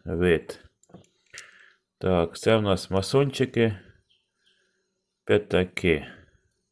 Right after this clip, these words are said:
Ось о, досить такому нормальному стані.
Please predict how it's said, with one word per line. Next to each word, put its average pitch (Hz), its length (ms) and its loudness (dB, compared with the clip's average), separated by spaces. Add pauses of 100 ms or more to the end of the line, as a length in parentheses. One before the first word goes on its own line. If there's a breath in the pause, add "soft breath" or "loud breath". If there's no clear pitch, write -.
(1900 soft breath)
Ось - 380 -8
о, 85 220 0
досить 92 540 -4
такому 82 680 -6 (320)
нормальному 87 760 -4
стані. 120 580 -4